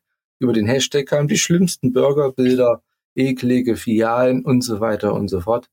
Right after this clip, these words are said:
Äh, und du kriegst natürlich diesen Hashtag bis heute nicht aus den Social Media raus. Und der dritte und letzte, Schlecker for You vor Ort, auch ein Klassiker der Kommunikationswissenschaft. Warum?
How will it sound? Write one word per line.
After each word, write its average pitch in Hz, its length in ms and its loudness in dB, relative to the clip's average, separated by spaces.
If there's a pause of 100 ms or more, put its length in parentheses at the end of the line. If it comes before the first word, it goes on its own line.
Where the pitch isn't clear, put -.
(400)
Äh, 113 220 0
und 113 160 2
du 107 80 -2
kriegst - 280 -6
natürlich 98 360 -2
diesen - 240 -2
Hashtag 98 360 -6
bis - 140 -14
heute 95 240 -2
nicht 90 240 -2
aus - 120 -4
den 98 120 -4
Social - 300 -6
Media 95 260 -4
raus. 113 380 -4 (360)
Und 123 120 0
der 110 120 2
dritte 175 360 -2
und 123 80 0
letzte, 123 520 0 (160)
Schlecker 127 540 -2
for 110 220 -2
You 131 240 0
vor - 260 -4
Ort, - 280 -2 (280)
auch 127 200 -4
ein 131 120 0
Klassiker 123 460 -2
der 113 100 -2
Kommunikationswissenschaft. 127 1300 -2
Warum? 131 460 0